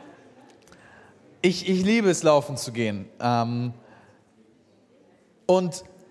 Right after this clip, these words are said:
eine, eine Sache, die ich am Laufen liebe, ist, man sieht seine Zeit und man kann seine Kilometerzeit verbessern und so, wisst ihr, wie ich es meine? Das spielt genau in meine Persönlichkeit, äh,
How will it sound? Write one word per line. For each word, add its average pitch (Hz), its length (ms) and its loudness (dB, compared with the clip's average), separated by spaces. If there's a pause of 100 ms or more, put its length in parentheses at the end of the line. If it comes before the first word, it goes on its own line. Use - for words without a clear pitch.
(160)
eine, 226 400 4
eine 226 220 4
Sache, 214 280 4
die 196 100 2
ich 190 100 2
am 180 100 2
Laufen 190 380 4
liebe, 190 260 2
ist, 180 160 2
man 170 160 0
sieht 175 320 -4
seine 143 240 0
Zeit 180 800 0 (480)
und 160 100 0
man 156 160 2
kann 170 220 0
seine 147 220 0
Kilometerzeit 156 800 0
verbessern 156 520 0
und 139 120 2
so, 131 200 2
wisst 151 160 0
ihr, 139 60 0
wie 131 40 0
ich 127 60 0
es 120 100 -4
meine? 123 340 -2 (240)
Das - 380 -2 (120)
spielt 170 320 2
genau 151 300 4
in 143 100 0
meine 139 180 4
Persönlichkeit, 123 960 0
äh, 110 380 2